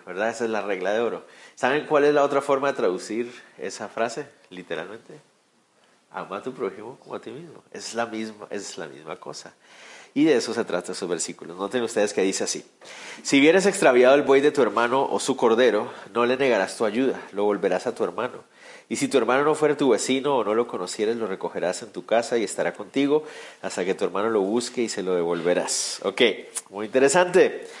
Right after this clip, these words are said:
Aquí hace énfasis, noten ustedes, que dice, "No le negarás tu ayuda". Y quisiera que nos adelantáramos un poquito. Verso tres, ¿qué dice? Al final, "No podrás negarle tu ayuda". Verso cuatro, al final, que dice,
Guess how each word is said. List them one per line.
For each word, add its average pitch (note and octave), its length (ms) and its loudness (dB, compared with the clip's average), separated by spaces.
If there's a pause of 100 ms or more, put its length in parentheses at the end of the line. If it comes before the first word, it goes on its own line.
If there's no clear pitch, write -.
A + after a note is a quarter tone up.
(600)
Aquí D3+ 360 4
hace D#3+ 300 6
énfasis, D#3+ 400 2
noten C3+ 240 2
ustedes, D#3 720 4 (460)
que B2 100 0
dice, A2+ 260 0 (120)
"No C3+ 180 4
le D#3 160 4
negarás B2 460 4
tu A2+ 80 2
ayuda". A#2+ 340 4 (300)
Y A2+ 100 -4
quisiera C3 300 2
que F3 80 2
nos D#3+ 120 4
adelantáramos B2 560 2
un A#2+ 100 -8
poquito. B2 500 0 (260)
Verso B2 320 4
tres, D#3+ 480 4
¿qué C#3 100 4
dice? D3 360 2 (360)
Al A2+ 160 2
final, B2+ 480 2 (260)
"No C#3+ 220 4
podrás C#3+ 580 4
negarle A2 340 2
tu B2 100 0
ayuda". B2+ 400 2 (380)
Verso G#2+ 340 -4
cuatro, A#2+ 420 0
al F2 120 -8
final, F2 420 -4 (100)
que - 80 -12
dice, F2+ 300 -10